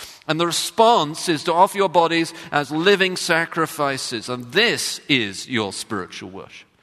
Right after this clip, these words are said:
So in other words, real worship isn't just singing songs, though we've sung some beautiful songs already this morning, and that is a part of worship.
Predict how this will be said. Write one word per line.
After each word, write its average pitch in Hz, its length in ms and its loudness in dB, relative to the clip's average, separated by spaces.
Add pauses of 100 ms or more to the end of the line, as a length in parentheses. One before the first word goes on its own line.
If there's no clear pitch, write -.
(240)
So - 100 -6
in 160 80 0
other 185 160 4
words, 160 160 0
real 214 400 2
worship 196 520 0 (240)
isn't 190 420 -2
just 175 420 2
singing 151 320 0
songs, 135 500 0
though 139 100 -4
we've 139 200 -6 (180)
sung - 240 -10
some 135 160 -10
beautiful 151 420 -6
songs 131 360 -8
already 127 280 -6
this 123 220 -12
morning, 135 320 -6
and 123 100 -10
that 131 140 -4
is 160 160 -8
a 147 60 -8
part 113 240 -8
of 113 80 -14
worship. - 340 -14